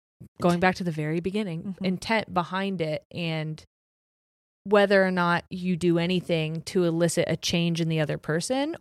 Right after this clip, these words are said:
Speaker 2: Yeah.
Speaker 1: or whether you're establishing it for yourself. And I guess that goes with all of the other terms as well. Like, are you using this terminology to help
Speaker 2: Like a
Speaker 1: someone better
Speaker 2: weapon.
Speaker 1: understand you? Are you using
Speaker 2: Well
Speaker 1: it to l-, negatively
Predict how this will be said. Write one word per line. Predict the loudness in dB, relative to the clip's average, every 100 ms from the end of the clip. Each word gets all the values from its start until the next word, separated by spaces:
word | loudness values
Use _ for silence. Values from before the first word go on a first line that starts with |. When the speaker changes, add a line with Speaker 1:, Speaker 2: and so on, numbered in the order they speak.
| -2
Speaker 2:
Yeah. | 4
Speaker 1:
or | 6 6 6 4
whether | 2 0
you're | 0 0
establishing | -2 0 0 0 -2 -2 -4 -4 -8 -14 _ _ _ _
it | -8 -8
for | -6
yourself. | -6 -4 -4 -4 -4
And | -6
I | -4
guess | -2
that | -2 -2
goes | -2
with | -2 2
all | 4 4
of | 2
the | 2
other | 2 0
terms | -2 -2 -2 -2
as | -2
well. | 2 4 2
Like, | 2
are | 2
you | 2 0
using | 0 0 0 0
this | 0 -2
terminology | -2 -2 0 0 2 0 2 2 0 -6 -20 -20 _ _
to | -4 0
help | 2 2
Speaker 2:
Like | 2
a |
Speaker 1:
someone | 2 2 2
better | 4 4 6 2
Speaker 2:
weapon. | 0 -4 -2
Speaker 1:
understand | -4 -2 -2 -2 -2 0 0 2
you? | 4 4
Are | 4
you | 4 2
using | 2 2 2 2
Speaker 2:
Well | 2 2 0
Speaker 1:
it | 0
to | 4 8 6 4 _ _ _ _ -10
l-, | -4
negatively | 4 4 6 2 2 2 2 0